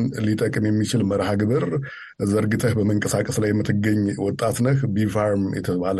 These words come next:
ተቋምም አስተዳዳሪ ነህ። በእጅጉ አመሰግናለሁ። ያሰብከው ተሳክቶ ደግሞ፣ እ፣ ዳግም ተገናኝተን በስኬት ዙሪያ ለማውራት ያብቃን። በጣም አመሰግናለሁ። መልካም ምሽት ይሁንልህ።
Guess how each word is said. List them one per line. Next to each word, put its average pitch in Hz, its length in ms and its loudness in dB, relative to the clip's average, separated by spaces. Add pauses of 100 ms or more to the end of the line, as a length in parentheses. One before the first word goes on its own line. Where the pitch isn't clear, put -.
ተቋምም 92 480 -2 (380)
አስተዳዳሪ 101 580 0
ነህ። 135 160 2 (240)
በእጅጉ 110 360 2
አመሰግናለሁ። 117 680 2 (120)
ያሰብከው 98 580 0
ተሳክቶ - 420 -2
ደግሞ፣ 104 240 0 (440)
እ፣ 101 160 0
ዳግም 104 360 2
ተገናኝተን 104 680 0
በስኬት 104 500 0
ዙሪያ 104 260 0
ለማውራት 95 460 0
ያብቃን። 135 380 0 (500)
በጣም 131 220 2
አመሰግናለሁ። 113 640 2
መልካም 95 360 0 (140)
ምሽት 95 320 0
ይሁንልህ። 90 360 -2